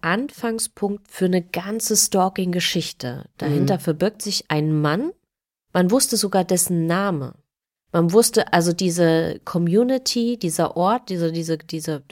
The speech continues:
Speaker 1: Ortschaft oder Grafschaft da in, in Großbritannien, allen war, äh, an irgendeiner Stelle bekannt, "Ah, es ist der und der Typ mit Klarnamen" und so weiter.
Speaker 2: Hm, ich möchte
Speaker 1: Der
Speaker 2: eigentlich das Rätsel schon auflösen.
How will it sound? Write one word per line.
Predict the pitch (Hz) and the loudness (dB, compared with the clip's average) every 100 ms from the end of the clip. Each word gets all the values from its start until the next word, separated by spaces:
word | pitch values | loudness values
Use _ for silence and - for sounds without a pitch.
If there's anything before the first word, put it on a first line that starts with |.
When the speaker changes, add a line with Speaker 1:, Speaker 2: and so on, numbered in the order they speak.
| - 151 | -18 -10
Speaker 1:
Ortschaft | - 202 - 180 | -6 -6 -6 -8
oder | 156 | -4
Grafschaft | 151 185 - 196 | -2 -2 -2 -4
da | 185 | -4
in, | 160 165 | -6 -6
in | 151 156 | -6 -8
Großbritannien, | 156 165 - 160 160 196 196 _ _ _ _ _ _ _ _ - | -8 -10 -6 -2 -2 -2 -8 _ _ _ _ _ _ _ _ -4
allen | 151 208 254 226 | 0 0 0 4
war, | 190 208 | 4 4
äh, | - - | 0 -4
an | - 180 | -2 -2
irgendeiner | - 233 254 208 | 4 4 4 0
Stelle | 196 196 202 | 2 0 2
bekannt, | 190 170 180 180 - | 0 -2 -2 -2 -2
"Ah, | 170 | -4
es | 170 | -4
ist | 165 | -2
der | 180 170 | 0 0
und | 170 | 0
der | 160 | -4
Typ | - 294 - | -2 -4 -2
mit | 185 - - | -8 -8 -12
Klarnamen" | - 208 220 214 196 | -2 0 0 0 -2
und | 175 | -4
so | 175 | -2
weiter. | 175 185 233 185 185 247 | 0 0 0 0 0 0
Speaker 2:
Hm, | 147 143 135 | 0 0 -2
ich | - 139 | -4 0
möchte | 156 175 | 2 2
Speaker 1:
Der | 170 | 0
Speaker 2:
eigentlich | 135 170 170 | 0 0 0
das | 160 | -2
Rätsel | 147 160 160 | 0 -2 -2
schon | 147 147 | -6 -6
auflösen. | 113 139 135 127 123 | -6 -4 -2 -2 -4